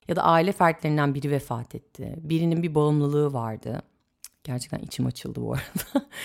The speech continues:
<laughs> Neyse, örnekleri siz çoğaltın. Nihayetinde biz bir çocuk olarak bunlara şahitlik ettik. Bu kaos ortamının ve ikinci plana atılan duygusal ihtiyaçların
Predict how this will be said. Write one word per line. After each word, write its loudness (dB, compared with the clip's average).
<laughs> -14
Neyse, 2
örnekleri 6
siz -2
çoğaltın. 0
Nihayetinde 2
biz 0
bir -2
çocuk -4
olarak 0
bunlara 4
şahitlik 0
ettik. -8
Bu -2
kaos 6
ortamının 4
ve 4
ikinci 2
plana 2
atılan 0
duygusal -2
ihtiyaçların -6